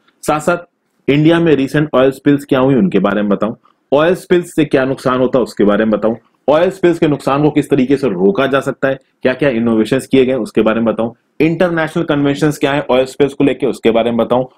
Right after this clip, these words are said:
और उसके साथ-साथ India में क्या किया गया है Oil spill को लेके, इसके बारे में बताऊं। तो जीएस paper three के इस topic को, या फिर अगर ऑयल स्पिल से दूर से भी related अगर कोई एमसीक्यू बनता है यूपीएससी में, prelims में,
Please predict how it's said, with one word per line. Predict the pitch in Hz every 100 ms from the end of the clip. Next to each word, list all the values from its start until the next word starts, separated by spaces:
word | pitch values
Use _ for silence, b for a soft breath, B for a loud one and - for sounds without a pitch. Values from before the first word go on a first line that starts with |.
| b
और | 127
उसके | 139 160
साथ-साथ | - 131 147 143 -
India | 143 151 160 165
में | 160
क्या | 151 123
किया | 113 113 104
गया | 98
है | 95 85 b b 110
Oil | 131
spill | 127 - 117
को | 110
लेके, | 101 -
इसके | 98 - 87
बारे | 80
में | 80
बताऊं। | 76 78 - _ _ _ _ _ - - - _ _ _ _ -
तो | 127
जीएस | 110 165 190
paper | 160 147
three | 147 147
के | 139
इस | 143 151 151
topic | 131 - 107 -
को, | 85 - _ -
या | 120
फिर | 139 127
अगर | 127 131 120
ऑयल | 135 160
स्पिल | - 151 151
से | - 151
दूर | 104 123 160 185
से | 170 156
भी | 139
related | 127 127 131
अगर | 120 117
कोई | 127 117
एमसीक्यू | 117 113 113 117
बनता | 101 104 120
है | 113 101
यूपीएससी | 107 104 110 95 98
में, | 87 82 - _ _
prelims | 123 151 139 -
में, | 82